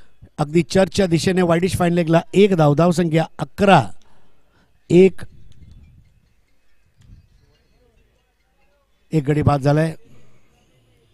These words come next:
शेवटचा चेंडू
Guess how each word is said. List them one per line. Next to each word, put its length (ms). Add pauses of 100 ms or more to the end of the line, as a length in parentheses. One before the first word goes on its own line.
(2500)
शेवटचा 340
चेंडू 500